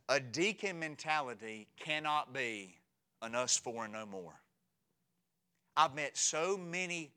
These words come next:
church leaders and church staff. They can't grow their church because their deacon board has a us four and no more. They're not farsighted.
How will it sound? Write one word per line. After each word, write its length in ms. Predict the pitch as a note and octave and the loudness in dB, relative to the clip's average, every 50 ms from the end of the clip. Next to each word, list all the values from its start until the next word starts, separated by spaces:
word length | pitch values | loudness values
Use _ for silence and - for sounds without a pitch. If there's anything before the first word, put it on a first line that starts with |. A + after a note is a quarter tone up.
| _ _ _ _ _ _ _ _ - | _ _ _ _ _ _ _ _ -2
church 480 | - - F3 E3+ E3+ E3+ - - - | 0 2 2 2 2 0 -2 -6 -4
leaders 440 | C3+ C#3+ D3+ D#3 D3 D#3+ D#3+ C3+ - | -2 0 0 0 -2 -4 -4 -6 -6
and 120 | B2+ A#2+ | -8 -8
church 320 | A2+ - - C#3+ C#3+ - - | -6 -4 -2 -2 0 0 0
staff. 580 | - - B2+ A2+ G#2 G2 F#2+ F#2 - - - - _ _ _ _ _ _ _ _ _ _ _ _ _ _ _ _ - | 0 0 0 0 0 -2 -6 -10 -14 -18 -20 -20 _ _ _ _ _ _ _ _ _ _ _ _ _ _ _ _ 2
They 160 | C#3+ D#3 D#3 | 4 4 4
can't 420 | - - E3+ G3 G#3 G3+ E3 D#3 | 2 0 0 0 2 0 0 0
grow 160 | C#3+ E3+ F3 | 2 2 4
their 180 | F3 D#3 D3+ D3 | 4 4 2 2
church 420 | - - - G3 G3 E3 - - | 2 0 2 2 2 0 0 -4
because 340 | - C#3 - - E3 D3+ C3+ | -8 -8 -4 -2 -2 0 2
their 160 | - D#3 C#3+ | 2 2 2
deacon 480 | B2+ A2+ G#2+ D#3 G3+ F#3+ - F3 C3 A#2 | 0 2 2 2 2 2 0 -4 -6 -4
board 320 | A2 A#2+ B2 A#2+ B2 A#2+ A2 | -2 -2 0 0 0 -2 0
has 300 | A#2 B2+ B2+ B2+ - C3 | 2 2 2 2 2 2
a 160 | B2 A#2 - - - _ _ - | 2 0 -2 -4 -12 _ _ 4
us 220 | D3 D3+ C#3+ - | 6 6 6 6
four 260 | - - E3 D3+ C#3+ | 4 4 2 -2 -2
and 80 | C#3+ C#3+ | -2 -2
no 140 | D3 D3 C#3+ | -4 -4 -4
more. 260 | C#3+ E3 F3+ C#3+ A2 | -4 -6 -6 -6 -4
They're 140 | A#2+ D3 E3 | -2 0 2
not 220 | F3 - E3+ - | 4 2 2 2
farsighted. 720 | - - E3 E3 D#3 - - F3+ F#3+ G3+ G3 D3+ A2+ G2 | 0 0 0 0 0 -2 -2 -2 -2 -2 -4 -8 -12 -16